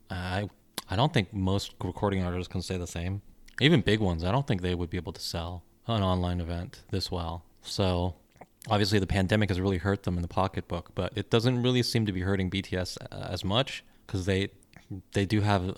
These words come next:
the drawing power to sell these sorts of tickets. But it does lack something. Uh,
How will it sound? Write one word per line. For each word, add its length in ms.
the 100
drawing 360
power 300
to 320
sell 240
these 160
sorts 320
of 80
tickets. 580
But 140
it 100
does 180
lack 280
something. 460
Uh, 220